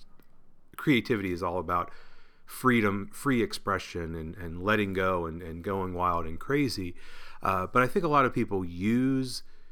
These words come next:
these notions as ways to just prevent them from, prevent themselves from being creative. So kind of where does that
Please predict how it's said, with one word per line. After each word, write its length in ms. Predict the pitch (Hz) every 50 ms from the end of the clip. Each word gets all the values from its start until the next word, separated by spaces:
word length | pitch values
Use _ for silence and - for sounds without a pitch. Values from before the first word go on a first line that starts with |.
| - - -
these 640 | 110 107 104 110 110 107 107 104 95 98 101 - - - - - - - - - - - - - - - - - - -
notions 640 | - 113 107 107 127 - - - 92 90 87 82 78 - - 107
as 320 | 101 95 95 95 87 90
ways 480 | 92 95 104 113 117 117 113 113 - -
to 360 | - - 98 92 90 85 - - - - - - - -
just 320 | - - 131 113 - - -
prevent 400 | - 107 92 92 101 101 98 98
them 180 | - 92 92
from, 440 | 87 - - 90 85 85 85 80 82 - - - - -
prevent 400 | - 110 98 95 110 110 104 -
themselves 480 | - 92 90 - - - 95 92 90 -
from 240 | - - 90 87
being 400 | 82 85 80 82 82 80 82 82
creative. 580 | - - - - 117 139 151 139 104 92 90 -
So 380 | - - 120 113 113 120 135 135 - - - - - - - -
kind 180 | - 170 151 123
of 120 | 113 101 - - - - - - - - - - - - - - - _ _ -
where 240 | - 131 135 135
does 180 | 127 117 107 -
that 240 | 104 92 90 -